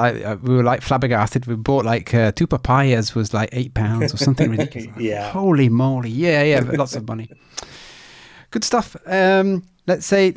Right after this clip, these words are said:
Speaker 1: should we move on to the main topic of this, um,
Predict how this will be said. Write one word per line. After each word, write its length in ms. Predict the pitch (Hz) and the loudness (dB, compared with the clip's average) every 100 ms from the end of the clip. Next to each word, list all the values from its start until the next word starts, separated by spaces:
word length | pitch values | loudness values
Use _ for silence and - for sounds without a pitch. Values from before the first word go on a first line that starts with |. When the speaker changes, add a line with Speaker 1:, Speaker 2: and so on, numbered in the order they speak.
| 160 | -2
Speaker 1:
should 140 | 208 | 0
we 80 | 190 | 2
move 220 | 190 185 | 2 2
on 260 | 202 185 170 | 2 0 -4
to 260 | - 165 160 | 0 2 4
the 160 | 147 | 2
main 220 | 139 156 151 | 2 2 2
topic 340 | 165 160 147 | 0 0 -2
of 340 | 143 143 143 127 143 | 0 0 0 -4 -2
this, 380 | 143 127 - 139 | 0 0 0 2
um, 400 | 131 127 120 | 4 4 0